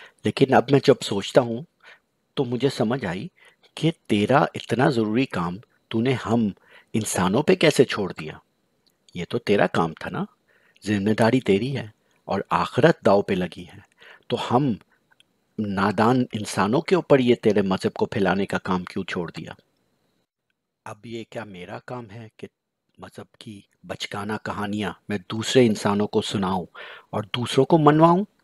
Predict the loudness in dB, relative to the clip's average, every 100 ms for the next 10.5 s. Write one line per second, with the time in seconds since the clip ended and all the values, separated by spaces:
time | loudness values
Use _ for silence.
0 | _ _ _ _ _ _ _ _ -14 -14
1 | -12 -8 -8 -8 -14 -6 -4 0 -2 -2
2 | -8 -12 _ _ _ _ -10 -6 -4 -4
3 | -4 -8 -8 -10 -8 -6 -6 -6 -6 -8
4 | -16 -18 _ _ _ _ _ _ _ _
5 | _ _ _ _ _ _ _ _ _ -10
6 | -10 -12 -16 -14 -14 -12 -10 -8 -8 -10
7 | -10 -10 -10 -10 -10 -12 -8 -8 -8 -14
8 | _ _ -12 -4 -2 0 -2 -2 -6 -8
9 | -8 -2 -2 -2 -4 -2 -2 0 2 4
10 | 2 2 4 8 6